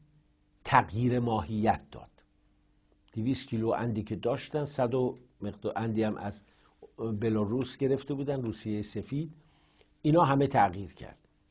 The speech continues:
آب سنگین عراق به کلی زیر و رو شد. سانتریفیوژهای مدرنی که برای غنیسازی بیست درصدی به کار می‌بردن در فوردو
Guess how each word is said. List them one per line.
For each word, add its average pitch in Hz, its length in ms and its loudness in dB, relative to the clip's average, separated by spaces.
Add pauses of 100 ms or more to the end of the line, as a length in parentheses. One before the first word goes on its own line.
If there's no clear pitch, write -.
(1600)
آب 156 340 12
سنگین 156 540 8
عراق 139 600 8 (760)
به 147 140 6
کلی 135 460 6
زیر 107 280 2
و 104 100 0
رو 92 160 -8
شد. - 260 -14 (1800)
سانتریفیوژهای 156 1120 10
مدرنی 165 800 12
که 139 140 6
برای 123 540 6
غنیسازی 123 720 2
بیست 110 340 -2
درصدی 117 440 0
به 123 100 4
کار 104 220 -4
می‌بردن 104 440 -4
در 98 160 0
فوردو 104 560 0